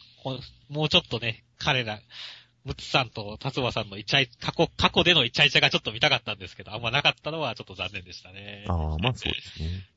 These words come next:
Speaker 2: その辺は結構やっぱり過去回想短めでしたから、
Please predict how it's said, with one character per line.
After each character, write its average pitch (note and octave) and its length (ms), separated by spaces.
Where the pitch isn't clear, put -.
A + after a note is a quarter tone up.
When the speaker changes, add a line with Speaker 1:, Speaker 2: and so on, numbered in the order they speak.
Speaker 2:
そ A2+ 80
の B2 40
辺 A#2+ 200
は G#2+ 120
結 G#2+ 260
構 D2+ 100
や D#2+ 60
っ - 40
ぱ - 80
り E2 80
過 F2 140
去 - 100
回 E2+ 180
想 C2 220
短 D#2+ 300
め D#2 80
で D#2 80
し - 80
た - 100
か - 100
ら、 - 160